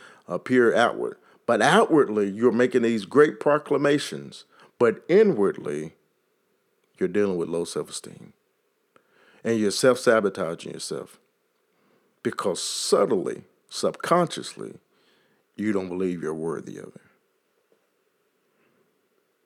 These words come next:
Here's another cause of it, which kind of feeds into that low self-esteem thing, because th-, there are some things that,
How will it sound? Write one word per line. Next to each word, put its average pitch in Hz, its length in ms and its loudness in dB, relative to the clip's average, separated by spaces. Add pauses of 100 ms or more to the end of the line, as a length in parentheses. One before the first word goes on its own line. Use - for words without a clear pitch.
(280)
Here's 147 200 6
another 113 260 4
cause 113 400 0
of 123 200 2
it, - 120 -16 (1120)
which - 320 -2
kind 127 280 2
of 90 320 -2 (400)
feeds 131 420 0
into 123 260 2
that 113 260 2
low 120 220 4
self-esteem 123 600 0
thing, 135 220 0
because 135 300 0
th-, 151 140 -2 (240)
there 226 140 8
are 233 60 6
some 196 180 2
things 170 300 2
that, 127 200 6